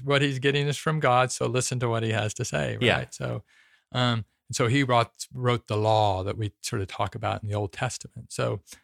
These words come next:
Speaker 1: and then there's another period, sort of the period of the prophets. So particularly around a couple of guys named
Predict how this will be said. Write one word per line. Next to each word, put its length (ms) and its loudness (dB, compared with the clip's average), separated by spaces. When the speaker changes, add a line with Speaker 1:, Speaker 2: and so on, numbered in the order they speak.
Speaker 1:
and 160 6
then 180 6
there's 200 6
another 340 6
period, 440 6
sort 200 2
of 160 -4
the 120 -2
period 320 0
of 40 -2
the 60 -4
prophets. 540 4
So 340 0
particularly 520 -2
around 420 2
a 80 -16
couple 180 -4
of 60 -2
guys 320 2
named 180 -2